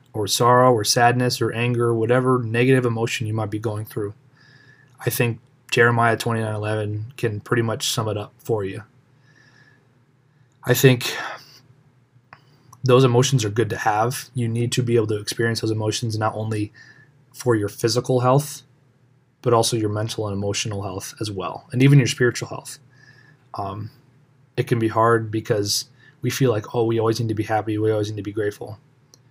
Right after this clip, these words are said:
Well, it's really hard to do,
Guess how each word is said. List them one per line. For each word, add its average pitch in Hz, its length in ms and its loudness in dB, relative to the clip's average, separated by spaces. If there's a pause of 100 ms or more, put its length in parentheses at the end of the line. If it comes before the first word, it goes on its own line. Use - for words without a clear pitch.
(120)
Well, 127 420 6 (1200)
it's 127 200 2
really 147 180 10
hard 135 180 10
to 113 80 4
do, 117 340 4